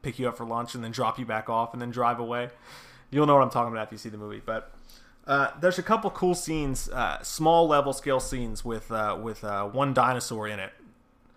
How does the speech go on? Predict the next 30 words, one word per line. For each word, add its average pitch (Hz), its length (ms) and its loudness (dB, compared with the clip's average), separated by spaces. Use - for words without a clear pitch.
where 117 220 -2
they 120 140 -2
have 123 320 0
to, 117 500 -4
uh, 98 360 -4
perform 123 500 -4
a, 117 300 -2
a 123 60 0
procedure, 110 720 -6
and 117 440 -8
it 151 160 -4
was 123 180 -4
really 120 300 -6
fun, 90 440 -8
and 117 120 -6
I 117 80 -2
thought 120 200 -2
it 117 60 -4
was 120 140 -10
inventive, 110 600 -8
and 107 480 -6
it 117 140 -8
was 113 180 -6
a 117 60 -4
blasty 120 420 0
blast, 92 400 -6
and 107 100 -8
it 107 120 -10
was 101 160 -10
involving, 110 500 -4